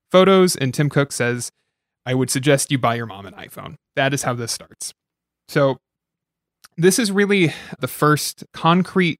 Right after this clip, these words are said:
statement we've had from Apple on R C S, I would say. A-, as far as I can find,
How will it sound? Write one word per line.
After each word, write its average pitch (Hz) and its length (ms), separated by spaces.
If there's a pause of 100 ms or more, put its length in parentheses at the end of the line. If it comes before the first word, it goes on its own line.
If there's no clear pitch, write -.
(100)
statement - 520
we've 165 160
had 180 240
from 180 160
Apple 175 300
on 175 160
R 175 120
C 180 200
S, 185 160
I 190 40
would 180 160
say. 180 280
A-, 127 160
as 127 120
far 170 200
as 170 100
I 151 80
can 135 220
find, 120 580